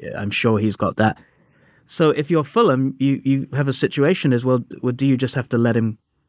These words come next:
you just have to let him go in that situation 'cause you can't match? So it's interesting at the moment that they've been taking what I would call wanted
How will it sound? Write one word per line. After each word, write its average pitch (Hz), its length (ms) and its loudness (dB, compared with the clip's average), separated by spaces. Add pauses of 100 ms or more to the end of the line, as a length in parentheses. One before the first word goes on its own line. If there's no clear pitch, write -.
you 127 120 -4
just 127 140 -4
have 131 140 -2
to 113 80 -2
let 110 160 0
him 110 140 -4
go 175 200 2
in 117 120 0
that 104 160 -6
situation - 540 -2
'cause 110 180 -4
you 110 80 -2
can't 113 320 0
match? 147 400 -2 (460)
So 170 180 2
it's 143 140 2
interesting 208 380 0
at 139 100 -2
the 131 60 0
moment 139 540 2
that 127 180 0 (640)
they've 151 220 2
been 147 200 2
taking 156 680 2 (300)
what 147 200 0
I 151 80 4
would 143 180 0
call 147 300 2
wanted 143 720 2